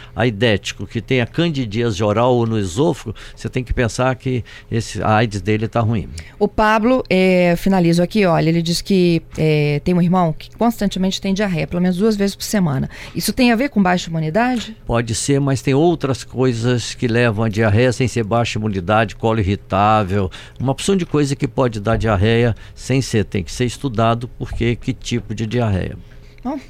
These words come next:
Speaker 2: essas são as dicas, então, pra gente melhorar nosso sistema imunológico, nossa defesa. Vamos repetir a listinha? Alho, cebola.
Speaker 1: Alho, cebola, lixia, gengibre, castanha do Pará, iogurte,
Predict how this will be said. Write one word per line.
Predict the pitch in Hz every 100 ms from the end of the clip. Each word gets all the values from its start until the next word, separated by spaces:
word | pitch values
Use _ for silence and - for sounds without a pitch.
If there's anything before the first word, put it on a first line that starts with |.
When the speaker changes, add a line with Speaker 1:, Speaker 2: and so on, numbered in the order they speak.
| - -
Speaker 2:
essas | 208 -
são | 214 277
as | 196
dicas, | 190 202 190
então, | 175 190 233
pra | 226 196
gente | 185 -
melhorar | 175 175 175 175
nosso | 180 -
sistema | - - 180 170
imunológico, | 165 156 156 208 226 214 202
nossa | 202 202 - 185
defesa. | 180 - 202 220 254 240 254
Vamos | 226 262
repetir | 240 233 226
a | 214
listinha? | 214 277 285 254 -
Alho, | 202 240 285 269
cebola. | - 214 175 208 262 294 320
Speaker 1:
Alho, | 143 170 160
cebola, | - 127 104 147 151 139
lixia, | 131 110 - 147 147 147 135
gengibre, | 123 127 104 113 139 123 131
castanha | 127 127 117 143 135
do | 127
Pará, | - 123 117 139
iogurte, | 135 135 120 113 143 139